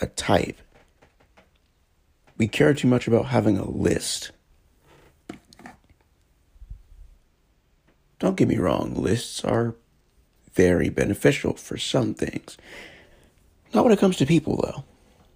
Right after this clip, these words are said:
Because nine times out of ten, you're not gonna get what's on your list, and you're gonna end up with something completely different that you weren't prepared for.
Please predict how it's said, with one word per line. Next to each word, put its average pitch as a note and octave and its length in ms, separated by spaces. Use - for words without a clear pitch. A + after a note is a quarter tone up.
Because A#2 260
nine A2 240
times G#2 260
out - 60
of - 100
ten, D3+ 420
you're G#2+ 120
not G#2+ 240
gonna - 200
get - 280
what's - 260
on B2+ 200
your B2+ 200
list, G#2+ 360
and - 100
you're - 80
gonna - 200
end D#3+ 200
up C3+ 160
with B2 120
something A2+ 360
completely D3 500
different A#2 400
that - 180
you G2 80
weren't G2+ 340
prepared - 520
for. - 380